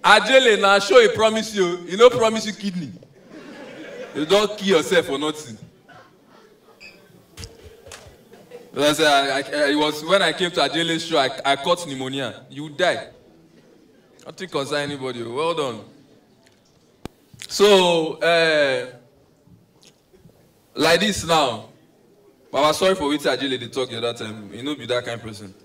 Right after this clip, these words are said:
But you, are you used to comedy shows? Are you used, 'cause they can just, you know, say if you come comedy, you no sit down for front. That's it. You should be person with a quick verse. I'm just dey tell you, no sit down for front because they go once they enter you. Make they dey enter you.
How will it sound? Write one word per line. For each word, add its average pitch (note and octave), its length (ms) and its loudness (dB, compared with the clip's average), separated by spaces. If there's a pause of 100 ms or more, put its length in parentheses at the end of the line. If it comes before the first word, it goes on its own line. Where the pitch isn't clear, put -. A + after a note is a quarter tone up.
(100)
But E3+ 200 -2
you, F3+ 60 -2
are F3 120 2
you A#3 80 -2
used B3 120 -8
to - 60 -12
comedy E3+ 340 -6
shows? A#2 400 -10 (440)
Are C#3 100 -6
you E3 160 -8
used, - 180 -14 (400)
'cause A#3 160 2
they E3 80 -2
can E3 180 0
just, G#3+ 300 -4
you F#3 60 -6
know, A3+ 60 -4
say A3+ 180 -4
if F3+ 180 -4
you F#3 80 -6
come A#3+ 220 2
comedy, F#3 260 0
you F3+ 80 -8
no G#3 60 -4
sit F3 120 -14
down E3+ 140 -2
for B2+ 120 -12
front. B2+ 360 -10
That's D#3+ 240 -2
it. A#2+ 100 -12 (440)
You D#3+ 80 -12
should F3 240 -4
be D3+ 80 -14
person G#3 260 0
with D3+ 100 0
a - 40 -8
quick F#3 160 -8
verse. C3 520 -4
I'm D#3 100 -4
just A3 180 0
dey D#3+ 100 -4
tell E3+ 200 -4
you, C3+ 280 -4 (920)
no G3 140 4
sit G#3 160 -4
down E3+ 160 2
for D3 120 -6
front C#3+ 240 -6
because D3 480 -4
they C#3+ 100 0
go C#3 100 -2
once F#3+ 260 -2
they D3+ 120 0
enter D#3 280 -2
you. A#2+ 260 -6 (1600)
Make G3 160 6
they E3 60 4
dey D#3 140 4
enter D#3+ 240 2
you. B2+ 200 -2